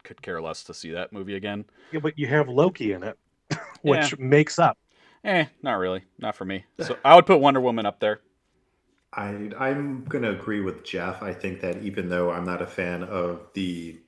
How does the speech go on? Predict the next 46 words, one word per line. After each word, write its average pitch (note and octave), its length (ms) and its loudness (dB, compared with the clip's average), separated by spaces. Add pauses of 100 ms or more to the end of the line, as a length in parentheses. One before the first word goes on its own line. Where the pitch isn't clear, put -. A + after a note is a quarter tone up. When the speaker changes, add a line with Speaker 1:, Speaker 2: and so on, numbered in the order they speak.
(160)
Speaker 3:
Iron F#2+ 300 -2
Man F2+ 200 -6
trilogy, F#2 520 -4
I F#2 60 2
would F#2 320 -4
much F#2+ 320 -4
rather E2+ 240 -4
watch E2+ 320 -8
those E2 380 -8
than E2+ 240 -8
see - 420 -8
Wonder F2 320 -6
Woman F2 360 -6
dance F2+ 360 -4
around E2+ 400 -4
and E2 220 -10
prance E2+ 520 -8
and D#2+ 320 -4 (360)
Speaker 1:
<laughs> - 340 -20
Speaker 3:
lasso. F2 840 0
And E2 360 -8 (720)
I G#2 80 0
just, F#2+ 400 -4
I'm G2+ 160 -2
not G#2+ 200 0
a F#2 80 -2
D F#2+ 180 -6
C F2 220 -8
fan. F2 480 -8
And E2+ 520 -8
for A2 240 -2
what G2 160 0
it's F#2 200 -4
worth, F2+ 340 0 (200)
Dark F#2+ 360 -2
World, F2+ 340 0
I F#2+ 120 -6
think, F2+ 260 -10
does F2 220 -4
an F2 100 -10
excellent G2 400 -6
job E2+ 300 -6
of F2 180 -10
exploring G#2+ 600 -2
the F#2+ 60 -2
relationship F#2 640 -4